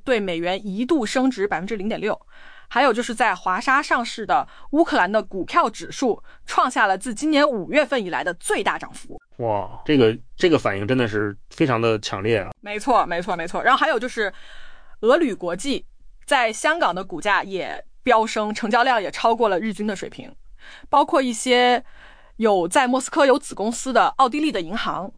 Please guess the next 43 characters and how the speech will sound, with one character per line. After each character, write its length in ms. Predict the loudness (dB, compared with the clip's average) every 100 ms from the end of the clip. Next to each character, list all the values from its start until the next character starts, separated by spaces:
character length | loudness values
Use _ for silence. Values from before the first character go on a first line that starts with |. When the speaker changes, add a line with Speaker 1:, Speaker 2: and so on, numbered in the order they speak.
| -8
Speaker 1:
比 80 |
如 120 | -4 2
说 400 | 6 6 6 2
赖 200 | 0 0
夫 140 | 0 0
艾 180 | 0
森 240 | -2 -2 0
国 160 | -2
际 140 | -6 -6
银 100 | -8
行， 240 | -8 -12 -14 -18 -20 -20 -16 -4
它 120 | -2
的 120 | -2
股 120 | -2
价 160 | 0 0
也 140 | -2
上 180 | -2 -2
涨 140 | -2
了 60 | -6
超 180 | -4 -4
过 80 | -4
百 80 |
分 100 | -6
之 80 | -10
十。 300 | -10 -10 -10 -12 -14 -18 -18 -10
对， 120 | -6
就 140 | -4
是 60 | 0
大 100 | 2
家 80 | 2
还 160 | 0
是 80 | -4
对 160 | -4 -6
于 80 | -4
这 100 | -4
个 80 |
峰 220 | 0 0 2
会 140 | 0
能 100 | 0
够 100 | -2
带 180 | 2 2
来 120 | 2
的 180 | 0